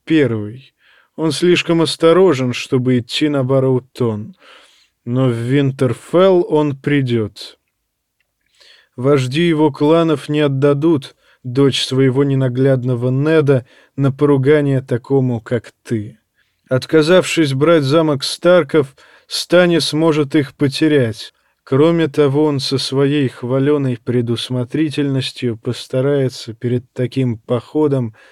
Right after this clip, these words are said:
собрать побольше сторонников и возьмёт с собой Арнольфа.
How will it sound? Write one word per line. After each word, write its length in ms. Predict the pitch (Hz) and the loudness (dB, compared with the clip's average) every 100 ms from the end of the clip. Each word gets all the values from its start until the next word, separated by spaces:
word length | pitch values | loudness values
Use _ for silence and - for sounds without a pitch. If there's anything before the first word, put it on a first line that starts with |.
| _ _ _ | _ _ _
собрать 680 | - - 127 127 151 143 - | -18 -6 -4 0 0 0 -2
побольше 580 | 139 135 139 139 - 135 | -4 0 0 0 -2 -4
сторонников 1160 | - - 139 143 139 120 107 101 - 107 - _ - - - | -6 -4 0 2 0 -2 -8 -12 -18 -20 -20 _ -20 -20 -8
и 120 | 131 | -4
возьмёт 560 | 123 127 117 143 160 143 | 2 2 2 0 0 -2
с 60 | |
собой 600 | - 143 139 131 139 131 _ | -4 0 0 2 2 0 _
Арнольфа. 920 | - 147 127 113 110 107 104 - 104 | 0 2 2 0 -4 -8 -10 -16 -16